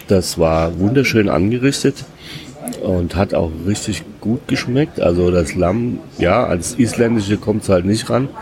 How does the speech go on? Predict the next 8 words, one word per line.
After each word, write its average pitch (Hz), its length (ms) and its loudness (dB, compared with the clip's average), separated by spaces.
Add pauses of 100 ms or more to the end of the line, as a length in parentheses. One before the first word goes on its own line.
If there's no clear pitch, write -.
(460)
Das 101 140 0
tut 110 180 0
aber 95 160 2
keines 101 460 2
auf 113 140 -2
dieser 120 340 2
Welt. 123 320 2 (560)
Aber 95 460 2